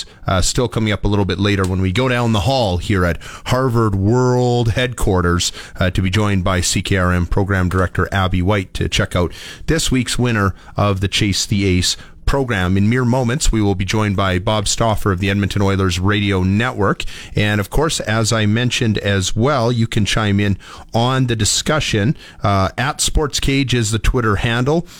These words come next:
You can join in through the Capital G M C Buick Cadillac text line, three zero six, nine three six, six two six two, or call us toll-free at one eight six six, seven six seven,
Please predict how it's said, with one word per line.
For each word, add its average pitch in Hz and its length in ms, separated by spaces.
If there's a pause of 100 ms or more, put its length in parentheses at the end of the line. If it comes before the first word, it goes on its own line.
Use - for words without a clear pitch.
(180)
You 107 160
can 101 160
join 120 240
in 117 120
through 107 160
the 98 40
Capital 113 320
G 104 160
M 104 100
C - 140
Buick 107 300
Cadillac 107 420
text - 320
line, 107 280
three 113 180
zero 98 200
six, - 300
nine 98 220
three 95 180
six, - 380 (240)
six - 260
two 110 300
six - 260
two, 139 460 (240)
or 120 120
call 110 240
us 101 140
toll-free 123 680
at 92 140
one 101 160
eight 98 180
six - 280
six, - 240
seven 110 320
six - 280
seven, 117 360